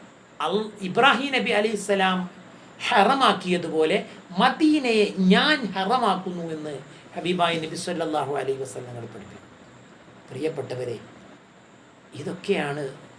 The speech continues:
ദീൻ. അള്ളാഹു നമ്മൾ അനുഗ്രഹിക്കട്ടെ.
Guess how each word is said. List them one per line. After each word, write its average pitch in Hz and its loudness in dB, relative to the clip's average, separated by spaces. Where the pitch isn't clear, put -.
ദീൻ. 117 -12
അള്ളാഹു 190 -2
നമ്മൾ 180 -4
അനുഗ്രഹിക്കട്ടെ. 160 -2